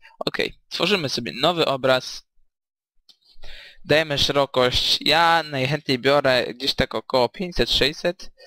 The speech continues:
weźmiemy sobie sześćset, chociaż nie, wezmę tak skoro pięćset, sześćset pomiędzy, a wysokość dajmy sobie na dwieście. To są najbardziej optymalne wymiary. Chyba najlepiej sygnatura wygląda właśnie w takich wymiarach.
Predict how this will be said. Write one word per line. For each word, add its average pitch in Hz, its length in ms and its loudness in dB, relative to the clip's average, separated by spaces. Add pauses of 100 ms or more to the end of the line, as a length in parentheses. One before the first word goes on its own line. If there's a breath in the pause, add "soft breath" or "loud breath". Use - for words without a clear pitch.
(320 loud breath)
weźmiemy 175 300 -2
sobie 101 260 -6
sześćset, 117 680 0 (420)
chociaż - 320 -4
nie, - 240 -2
wezmę 127 340 -4
tak - 160 -4 (640)
skoro 147 260 0
pięćset, 139 320 -10
sześćset - 380 -2 (120)
pomiędzy, 127 540 -4 (560 soft breath)
a - 120 2
wysokość 160 500 -2
dajmy 127 260 0
sobie 117 200 -8
na 123 120 -4
dwieście. 120 460 -2 (140)
To 185 120 2
są 165 160 -2
najbardziej 135 480 0
optymalne 120 480 0
wymiary. 135 500 0 (540 loud breath)
Chyba 135 200 -2
najlepiej 131 360 0
sygnatura 123 540 -2
wygląda 117 360 -4
właśnie 117 280 -2
w - 60 -12
takich 127 280 -4
wymiarach. 120 480 -6